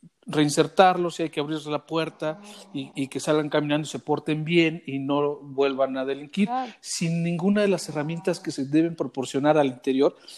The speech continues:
Speaker 1: y mucho menos al exterior.
Speaker 2: Ni al
Speaker 1: ¿Sí?
Speaker 2: exterior, ni al exterior, porque cuando salen también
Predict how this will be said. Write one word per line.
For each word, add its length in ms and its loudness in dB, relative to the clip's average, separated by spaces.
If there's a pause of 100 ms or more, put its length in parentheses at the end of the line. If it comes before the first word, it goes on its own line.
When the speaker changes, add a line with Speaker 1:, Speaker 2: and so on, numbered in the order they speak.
(140)
Speaker 1:
y 80 -2
mucho 300 0
menos 420 0
al 100 2
exterior. 720 4 (380)
Speaker 2:
Ni 220 4
al 120 8
Speaker 1:
¿Sí? 80 4
Speaker 2:
exterior, 500 6 (640)
ni 140 0
al 100 4
exterior, 440 6
porque 220 -4
cuando 260 0
salen 460 2
también 440 2